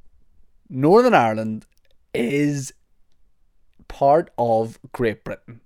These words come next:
But if you tell some people that, they get really angry and they're like, "It's not," and then they go and do a thing, and you're like, "I know," and I'm not saying,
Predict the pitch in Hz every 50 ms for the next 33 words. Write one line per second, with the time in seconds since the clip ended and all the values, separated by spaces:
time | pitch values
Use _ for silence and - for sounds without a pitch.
0 | _ _ _ _ _ _ _ _ _ _ _ _ _ - _ _ _ _ _ _
1 | _ _ - 147 143 151 143 139 139 - - - _ _ - 156 165 175 170 180
2 | 180 175 175 - - - 113 110 113 123 127 - 156 151 156 160 156 143 151 160
3 | 160 156 139 123 - _ _ _ _ _ _ _ _ _ _ _ _ _ _ _
4 | _ _ _ - 135 - 135 131 135 135 127 127 - 135 127 127 120 135 131 127
5 | 127 127 113 110 117 120 123 131 131 135 139 - 127 123 123 120 117 120 120 110
6 | - 131 131 - - 147 139 135 143 147 143 - - 135 135 131 127 127 131 127
7 | 123 123 123 123 123 123 120 117 - - 127 131 135 127 - 135 131 127 123 123
8 | 127 127 - - - 135 151 170 170 147 131 127 131 139 139 123 117 - _ -
9 | 127 135 - 143 143 151 160 190 196 190 165 147 147 - - 135 120 117 123 139
10 | 143 131